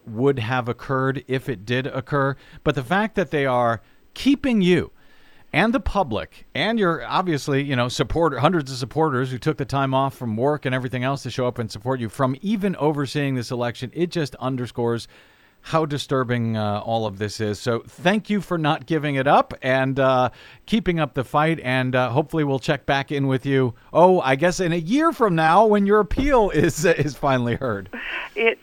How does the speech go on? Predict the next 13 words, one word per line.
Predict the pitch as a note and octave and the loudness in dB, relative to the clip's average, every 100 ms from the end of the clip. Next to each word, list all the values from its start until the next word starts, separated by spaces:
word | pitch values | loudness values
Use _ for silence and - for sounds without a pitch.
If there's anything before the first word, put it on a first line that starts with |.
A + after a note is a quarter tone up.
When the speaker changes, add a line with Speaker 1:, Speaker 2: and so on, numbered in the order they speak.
| - | 0
Speaker 2:
it | A#3 A3 | 0 0
will | - A3+ A#3+ | -4 -2 0
take | D4 B3+ | 0 -2
a | B3 | 0
while, | G#3 D#3 E3+ | 4 4 6
and | F#3 | 2
I | - A3 | 4 4
do | A3 C4 | 4 0
appreciate | B3 - B3 B3+ G#3+ G3 | 0 2 2 4 4 2
your | G3 F#3+ F#3+ | 2 0 0
continuing | - G#3+ B3+ G#3+ G3+ F#3+ E3 | -4 -10 -8 -8 -6 -8 -6
to | |
publicize | D#3 F#3 E3+ E3+ - D3+ C#3+ | -4 -4 -4 -8 -12 -10 -10